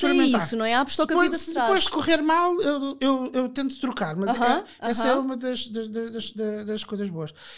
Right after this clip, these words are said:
Speaker 2: E pronto, então estive no Japão a fazer o mestrado sobre arquitetura tradicional japonesa, como podes
Speaker 1: Uau.
Speaker 2: imaginar, para
Speaker 1: Bem.
Speaker 2: mim foi giríssimo, mas depois cá não,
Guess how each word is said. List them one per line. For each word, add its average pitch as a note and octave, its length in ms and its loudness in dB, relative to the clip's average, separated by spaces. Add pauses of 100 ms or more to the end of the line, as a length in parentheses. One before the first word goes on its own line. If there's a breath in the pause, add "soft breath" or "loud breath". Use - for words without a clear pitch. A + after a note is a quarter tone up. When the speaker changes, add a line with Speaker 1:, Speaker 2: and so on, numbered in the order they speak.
(500 loud breath)
Speaker 2:
E - 80 0
pronto, C4 280 4
então B3 220 2
estive G#3+ 220 -2
no A3+ 60 2
Japão B3 240 -2
a C4 60 -2
fazer C4 240 -4
o C4 40 -2
mestrado B3+ 280 -2
sobre C#4 220 -4
arquitetura B3+ 460 -2
tradicional A#3+ 440 -2
japonesa, C4+ 420 -6
como E3+ 160 -6
podes A3 280 2
Speaker 1:
Uau. F#3+ 160 10
Speaker 2:
imaginar, G3 600 2
para A3 160 6
Speaker 1:
Bem. F3+ 100 8
Speaker 2:
mim A#3+ 60 6
foi G3+ 220 0
giríssimo, C4 640 0 (320 loud breath)
mas G#3+ 280 0
depois E3+ 280 -8 (260)
cá F#3+ 140 -4
não, G3+ 140 0